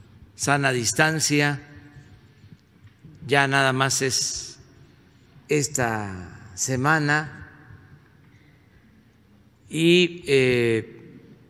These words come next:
agradecerle mucho, como siempre, a la gente por su buen comportamiento. <clears throat> También, pues, eh, nuestro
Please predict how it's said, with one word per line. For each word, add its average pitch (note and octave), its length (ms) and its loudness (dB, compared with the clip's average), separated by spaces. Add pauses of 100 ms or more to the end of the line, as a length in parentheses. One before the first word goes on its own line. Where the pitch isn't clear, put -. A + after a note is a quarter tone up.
(320)
agradecerle C3+ 760 0
mucho, C3 680 -2 (280)
como A2+ 240 -4
siempre, C3+ 720 -2
a - 80 -12
la G#2 120 -8
gente D3 680 -2 (1080)
por B2 160 -2
su A2+ 180 -4
buen B2+ 380 0
comportamiento. C3 1040 -2 (960)
<clears throat> - 1800 -8
También, D3 960 4 (680)
pues, A#2 360 4
eh, A2+ 540 4 (1400)
nuestro A2+ 1080 2